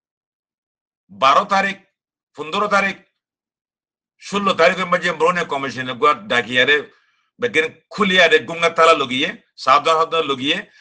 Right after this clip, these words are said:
হাবসিয়া আনর আয় আদালত তুলে দি। কি আদালত? বহু রেকবে কমিশন তো বাঁধি দিয়ে দে, রেকবে সাইয়া খংজং ইলেকশন ট্রাইব্যুনাল। ইবা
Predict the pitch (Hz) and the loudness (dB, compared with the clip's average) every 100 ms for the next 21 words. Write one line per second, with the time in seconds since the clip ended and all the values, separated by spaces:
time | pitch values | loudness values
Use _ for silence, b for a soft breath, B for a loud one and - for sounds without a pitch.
0 | b - 160 165 165 180 196 180 151 190 | b 0 2 2 -2 0 2 4 4 2
1 | - _ _ _ - 127 160 - 120 131 | 0 _ _ _ -6 0 0 0 -2 0
2 | 131 131 - 139 175 156 101 _ _ _ | 0 -2 -8 -10 -10 -10 -12 _ _ _
3 | _ - 156 156 156 165 220 - _ _ | _ -4 4 6 6 6 4 -2 _ _
4 | _ _ _ _ 117 160 175 180 175 214 | _ _ _ _ -4 -2 0 -2 0 2
5 | 214 202 208 202 170 160 151 156 156 196 | 2 2 2 2 2 2 0 -2 -4 -6
6 | 147 143 147 170 170 170 170 165 165 b | -2 0 0 -4 -6 -4 0 0 -2 b
7 | b 127 180 190 190 160 185 175 147 135 | b -6 -4 -2 -4 -4 -6 -6 -6 -2
8 | 123 - - 147 135 160 151 _ b b | -4 -4 -8 -8 -2 -2 -2 _ b b
9 | - 143 196 - - 202 190 - 147 143 | 0 2 2 0 0 0 -2 -2 2 2
10 | 131 160 160 123 _ _ _ _ _ _ | 0 -2 -2 -2 _ _ _ _ _ _
11 | _ _ _ _ _ _ _ _ _ _ | _ _ _ _ _ _ _ _ _ _
12 | _ _ _ _ _ _ _ _ _ _ | _ _ _ _ _ _ _ _ _ _
13 | _ _ - 156 151 | _ _ -8 0 4